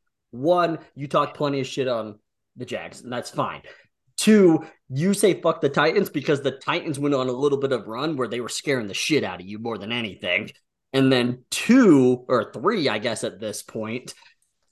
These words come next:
I'm not mad that you said that the Ja-,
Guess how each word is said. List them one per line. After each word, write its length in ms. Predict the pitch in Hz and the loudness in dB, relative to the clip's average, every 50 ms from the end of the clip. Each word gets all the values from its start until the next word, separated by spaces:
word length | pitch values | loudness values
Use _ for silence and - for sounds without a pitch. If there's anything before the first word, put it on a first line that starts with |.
| _ _ _ - | _ _ _ 2
I'm 180 | 135 185 240 | 4 4 6
not 280 | 269 277 247 220 - 156 | 6 6 6 6 6 4
mad 340 | 156 175 185 180 175 165 151 | 4 4 6 6 6 4 2
that 120 | 147 135 | 0 0
you 340 | 139 151 156 147 139 147 143 | 0 0 0 0 -2 -4 -8
said 480 | - - - 160 147 147 147 135 135 131 | -8 -4 0 4 4 6 4 4 2 2
that 320 | 131 131 - - 143 139 | 0 0 -2 -6 -8 -6
the 100 | 135 127 | -6 -6
Ja-, 400 | 117 117 117 131 143 143 143 - | -4 -6 -8 -6 -4 -4 -6 -6